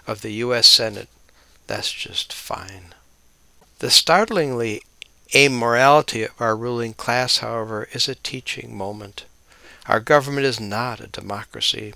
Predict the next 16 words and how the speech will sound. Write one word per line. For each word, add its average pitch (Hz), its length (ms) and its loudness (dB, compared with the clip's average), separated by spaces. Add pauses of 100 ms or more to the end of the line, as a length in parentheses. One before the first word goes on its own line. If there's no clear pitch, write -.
(240)
and 127 100 -2
its 120 120 0
two-party 113 580 -4
system - 560 0
is 92 160 -12
nothing 110 460 -12
more 107 200 -10
than 98 200 -12
a 87 40 -16
sham. 110 640 -6 (920)
The 127 120 -2
system 196 500 4
is 143 120 2
so 127 280 0 (680)
outrageously 135 800 0
monstrous - 920 -4